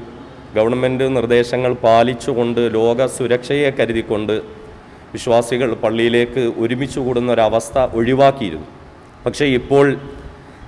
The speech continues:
നിബന്ധനകൾ വെച്ചുകൊണ്ട് ഗവൺമെൻറ് പള്ളികൾ തുറക്കാനും ആരാധനകൾ നടത്തുവാനുമുള്ള ഒരു അവസരം തന്നപ്പോൾ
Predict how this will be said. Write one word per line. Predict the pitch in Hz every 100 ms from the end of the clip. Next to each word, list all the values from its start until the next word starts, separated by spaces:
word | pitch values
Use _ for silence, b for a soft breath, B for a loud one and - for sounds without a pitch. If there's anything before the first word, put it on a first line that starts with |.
| 127
നിബന്ധനകൾ | 139 156 156 165 165 165 160 139
വെച്ചുകൊണ്ട് | 135 131 143 135 131 131 117 - 113 117
ഗവൺമെൻറ് | 120 127 131 127 131 - - - - - - -
പള്ളികൾ | 123 135 139 143
തുറക്കാനും | 143 123 123 127 131 131 127 113
ആരാധനകൾ | 120 120 123 123 127 127 127
നടത്തുവാനുമുള്ള | 123 113 123 120 117 117 110 113 127
ഒരു | 123 120 113
അവസരം | 120 117 139 139 131
തന്നപ്പോൾ | 117 98 - 85